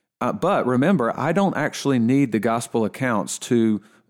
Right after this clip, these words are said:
to lay out these minimal historical facts. I just use First Corinthians and Galatians, and those are written earlier than the four Gospels. Also, in this First Corinthians creed I laid out last time, how we have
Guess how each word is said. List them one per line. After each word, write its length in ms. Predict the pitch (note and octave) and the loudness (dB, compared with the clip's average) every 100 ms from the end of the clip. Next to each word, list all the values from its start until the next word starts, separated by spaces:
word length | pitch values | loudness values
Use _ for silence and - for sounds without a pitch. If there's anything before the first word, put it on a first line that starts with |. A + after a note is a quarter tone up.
| _ - | _ -4
to 140 | B2+ | -2
lay 320 | G#2 A2+ B2 | 0 2 2
out 200 | A#2+ A#2 | 2 0
these 200 | A2 G2+ | 0 0
minimal 540 | G2 A2+ A#2+ B2+ B2+ A2+ | 0 2 2 2 0 0
historical 540 | A2+ - A2 A2 G#2+ | -4 -2 -2 0 -2
facts. 440 | - G2+ F2+ - | -4 -4 -4 -6
I 100 | - | -4
just 220 | G#2+ A2+ - | -2 -2 -2
use 160 | G#2+ | -4
First 260 | - A#2 - | -2 -4 -2
Corinthians 460 | B2 A2 A2+ G#2+ | -4 -2 -2 -2
and 120 | G2+ G2 | -2 -2
Galatians, 640 | G2 G2 G2+ - F2 - _ - | -2 -2 -4 -6 -8 -10 _ -4
and 120 | A#2 | 0
those 200 | A#2+ C#3+ | 2 2
are 100 | C3+ | 2
written 300 | A#2+ A#2 G#2 - | 2 2 0 -2
earlier 480 | C3+ D3+ A2+ G2+ G#2 | 0 2 2 2 2
than 140 | G#2 | 0
the 80 | G2+ | -2
four 180 | - G#2+ | -2 -2
Gospels. 540 | G2 G2 - - - - _ _ _ _ _ | -2 -4 -6 -12 -12 -18 _ _ _ _ _
Also, 440 | - G3 - A#2 A2 | -2 -2 0 2 2
in 140 | A#2 | 4
this 140 | A#2+ - | 2 0
First 280 | C#3+ D3 | -2 -2
Corinthians 420 | - C3 B2+ A2 - | -2 -2 0 -2 -2
creed 320 | - E3 A2+ | 0 2 2
I 80 | A2 | 2
laid 220 | A#2+ A#2+ | 2 2
out 160 | A2 | 0
last 280 | G#2 B2 C3+ | 0 -2 -2
time, 260 | B2+ A2 G#2 | -2 -2 -2
how 360 | B2 A#2 A2 - | 0 0 -2 -2
we 180 | B2+ C3+ | 0 0
have 360 | C#3+ C3 B2+ | 0 0 0